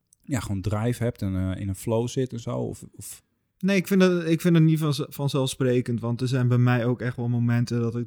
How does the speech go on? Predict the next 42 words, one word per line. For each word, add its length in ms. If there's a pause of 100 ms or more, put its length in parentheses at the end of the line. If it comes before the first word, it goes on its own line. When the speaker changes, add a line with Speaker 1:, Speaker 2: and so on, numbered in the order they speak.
Speaker 2:
dat 260
ik 120
soms 280
twee, 280
drie 240
maanden 400
lang 300
gewoon, 500
eh, 280 (460)
dat 160
er 60
niet 140
zoveel 260
nieuws 320
uitkomt. 680 (380)
En 300
ik 140
denk 180
dat 140
dat 160
soort 160
periodes 520
ook 200
gewoon 280
nodig 380
zijn 380
om, 320
om 340
soort 240
weer 140
op 200
te 80
bouwen 380
naar 160
een 80
moment 480
waarop, 540
op 220
je 120
gewoon 360
weer, 360
eh, 340